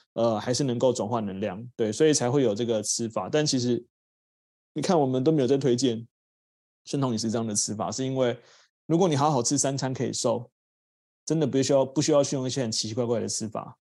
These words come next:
来让自己短暂的瘦，然后但却不能长期的执行。OK，好，所以其实我们刚刚讲哈，其实人体的运作是有一个系统的哈，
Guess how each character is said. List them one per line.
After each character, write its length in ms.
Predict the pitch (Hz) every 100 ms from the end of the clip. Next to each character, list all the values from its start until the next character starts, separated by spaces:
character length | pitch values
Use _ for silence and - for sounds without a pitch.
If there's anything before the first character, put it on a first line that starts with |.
| _ _
来 120 | 117
让 180 | 131 143
自 100 | 135
己 140 | 131
短 200 | 110 107
暂 160 | 117 120
的 80 | 107
瘦， 300 | 110 120 110
然 120 | 110
后 100 | 123
但 220 | 123 123
却 120 | 120 123
不 120 | 117
能 160 | 107
长 180 | 107 107
期 100 | 113
的 120 | 113
执 240 | 101 - 104
行。 280 | - - 120 _ _ _ _ _ _ _
OK， 360 | 113 120 117 _ _ _ _ _
好， 120 | - 131
所 120 | 226
以 60 |
其 120 | 226 175
实 60 |
我 60 | 180
们 120 | 147
刚 140 | 147
刚 80 | 190
讲 200 | 196 127
哈， 80 | 117
其 140 | 117 170
实 100 | 180
人 140 | 175
体 180 | 208 156
的 120 | 127
运 260 | - 214 156
作 240 | 165 160
是 140 | 131 156
有 80 |
一 100 | 113
个 100 | 113
系 220 | 120 - 165
统 220 | 120 101
的 60 | 101
哈， 260 | 101 110